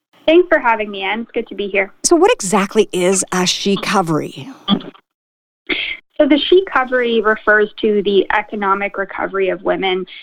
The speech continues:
Speaker 1: And in this case, we're talking about recovery from job losses that we saw during covid nineteen. If I can take you back to the first month of the pandemic for a minute, it's March twenty twenty, and in Ontario, we saw nearly half a million jobs,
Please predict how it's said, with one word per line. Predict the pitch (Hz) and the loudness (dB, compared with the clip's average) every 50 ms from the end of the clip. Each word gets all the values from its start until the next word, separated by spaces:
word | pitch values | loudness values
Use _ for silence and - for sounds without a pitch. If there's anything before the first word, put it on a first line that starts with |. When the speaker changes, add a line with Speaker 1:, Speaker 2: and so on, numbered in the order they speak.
| - _ _ | -20 _ _
Speaker 1:
And | - 220 214 214 214 214 - - | 0 0 0 0 -2 -4 -8 -6
in | 240 233 226 | -4 -2 -2
this | 240 262 262 | -2 -4 -4
case, | - - 269 247 233 - 226 | -2 -2 0 0 -2 -4 -6
we're | 214 | -6
talking | 208 - 208 220 226 - 277 254 240 | -4 0 0 0 0 0 -4 -6 -4
about | 208 208 202 196 - 180 | -2 0 0 0 0 -2
recovery | 202 202 - - 196 202 190 202 208 196 196 196 - - | -4 -4 -4 -2 -4 -4 -2 -2 -2 -2 -2 -2 0 0
from | 202 190 190 185 190 | 0 0 0 0 -2
job | 180 - 196 185 196 190 - | -2 0 2 2 2 2 2
losses | 190 180 185 180 - - 180 180 180 - | 0 0 0 0 -4 -6 -8 -6 -6 -4
that | 185 - | -4 -2
we | - 196 196 - | -2 -4 -4 -2
saw | - 190 185 180 180 175 185 - - - _ _ | 0 2 4 4 2 0 -2 -6 -14 -20 _ _
during | - 214 208 208 208 196 | 0 2 2 2 2 -2
covid | - - 202 202 180 202 190 | 0 0 2 2 2 0 0
nineteen. | 196 196 190 185 185 - - - 202 196 185 180 180 - - - - - _ | 0 0 -2 -2 -2 -6 -6 -6 -4 -2 -2 -2 -4 -6 -10 -14 -20 -8 _
If | - 226 214 - | -2 0 2 2
I | 233 220 214 202 190 190 - | 2 4 4 2 2 0 -2
can | - 226 214 | -4 -6 -2
take | - - 285 277 - | 0 2 0 2 0
you | - 226 | -2 0
back | 220 214 202 196 202 - - | 0 2 2 0 -2 -4 -6
to | - - 196 | -6 -6 -4
the | 202 196 - | -4 -2 0
first | - 196 196 - - - | 0 0 0 0 -2 -4
month | 208 202 196 - | -4 -2 -2 -4
of | 190 190 - | -6 -4 -2
the | 185 170 | -4 -4
pandemic | - - 190 185 185 185 190 185 196 190 - - - | -4 -4 -6 -2 0 0 0 2 0 -2 -4 -6 -4
for | - 190 185 185 - - - | -2 0 0 0 0 0 -2
a | 190 | -2
minute, | 185 190 185 180 170 - - - - - - - - | -2 -2 -2 -2 -2 -2 -6 -12 -20 -20 -10 -4 -4
it's | - - - | -4 -2 0
March | 226 220 226 240 240 233 - - | 2 2 4 4 2 0 -6 -4
twenty | - 226 220 214 202 | -2 -2 0 0 -2
twenty, | 196 - - 185 196 208 220 240 247 - - | -4 -4 -4 -2 -2 -2 -4 -4 -4 -4 -2
and | 202 196 196 190 - - - | -2 -2 -2 -4 -6 -8 -6
in | 214 214 | -2 0
Ontario, | 214 214 208 214 - - 226 226 226 233 220 208 202 196 196 196 - - _ _ - | 0 0 0 -2 -4 -4 -2 0 0 2 2 4 2 2 0 -2 -8 -20 _ _ -6
we | 214 214 208 - | -6 -6 -4 -2
saw | - 208 196 196 202 190 | 2 2 4 4 2 2
nearly | 151 208 220 220 220 214 220 202 | 0 -2 -2 0 2 2 0 0
half | - - 208 214 214 - | 0 0 0 0 0 -2
a | 226 | -6
million | 214 202 202 202 202 196 196 190 185 | -8 -6 -6 -6 -6 -6 -8 -8 -6
jobs, | 190 180 180 175 180 180 180 | -4 -2 0 0 -2 -2 -4